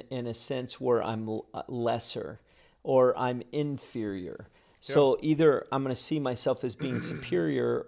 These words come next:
Speaker 1: or inferior, and in both of those places, the ers have put me in a non-godly and unbiblical place. And this is important, um, to, to remember, because repentance does not mean I'm sorry. And,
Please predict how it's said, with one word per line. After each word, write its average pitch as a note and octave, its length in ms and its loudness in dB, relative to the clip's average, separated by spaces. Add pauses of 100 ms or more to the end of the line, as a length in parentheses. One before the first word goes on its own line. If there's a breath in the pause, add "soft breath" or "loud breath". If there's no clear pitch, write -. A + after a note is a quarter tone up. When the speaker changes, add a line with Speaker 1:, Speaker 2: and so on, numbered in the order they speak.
Speaker 1:
or B2 160 2
inferior, A#2 880 -2
and A#2+ 220 -4
in B2 160 -2
both C3+ 360 2
of D#3 100 -6
those C3+ 220 2
places, A2+ 800 -2
the B2 340 -2
ers D#3+ 600 2 (300 soft breath)
have B2+ 320 -6
put - 260 0
me B2+ 160 -4
in A#2 100 -2
a A2+ 80 -4
non-godly B2 680 0
and A#2 260 -2
unbiblical A#2+ 500 -2
place. C#3 280 -2
And C#3 160 -6
this E3+ 180 0
is F3 160 -8
important, A#2+ 520 -4 (560 loud breath)
um, A#2 320 0 (220)
to, - 200 4
to C#3 160 0
remember, C3 480 2
because B2 400 -2
repentance D#3+ 1000 -2
does B2 320 -2
not A2+ 380 0
mean B2 220 -6
I'm G#2+ 120 -4
sorry. A2+ 520 0
And, B2+ 200 -4